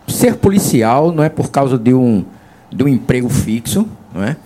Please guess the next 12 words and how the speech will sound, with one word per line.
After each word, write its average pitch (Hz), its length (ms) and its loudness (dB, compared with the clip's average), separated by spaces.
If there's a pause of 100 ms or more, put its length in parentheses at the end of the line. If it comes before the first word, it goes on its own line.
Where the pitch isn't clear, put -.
(320)
Não 120 100 0
é 139 60 2
por 139 220 0
causa 135 240 0
de 113 80 0
um 123 80 2
salário, 113 680 0 (720)
não 90 100 -4
é? 127 140 0 (680)
É 139 340 2
ter 190 180 -4
sangue, 90 520 -4